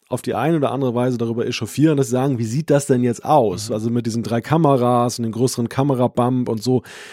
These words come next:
Speaker 1: Ähm, und, äh, jetzt also drei Kameras Bump Pro, aber auch zwei
Speaker 2: Mhm.
Speaker 1: ja schon hier bei dem, bei dem iPhone elf.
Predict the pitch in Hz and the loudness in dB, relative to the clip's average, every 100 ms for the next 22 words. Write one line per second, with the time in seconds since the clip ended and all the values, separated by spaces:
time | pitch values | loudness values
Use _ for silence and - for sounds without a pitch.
0 | - - 127 - _ 143 143 113 - - | -8 0 0 -2 _ -4 -4 -4 -14 -16
1 | 165 - 135 131 131 123 123 120 113 110 | -18 -14 -12 -2 0 2 2 2 0 -2
2 | 101 - - 120 120 131 127 117 110 113 | -4 -20 -10 -4 -2 0 -2 -2 -4 -6
3 | 104 - 226 202 131 131 160 - - 143 | -6 0 4 4 4 0 0 -4 -2 2
4 | 175 156 143 156 135 139 127 113 131 120 | 2 2 2 -2 0 0 0 0 0 0
5 | 123 120 117 107 135 127 123 170 139 151 | -2 -4 -4 -4 -4 -4 -2 4 4 2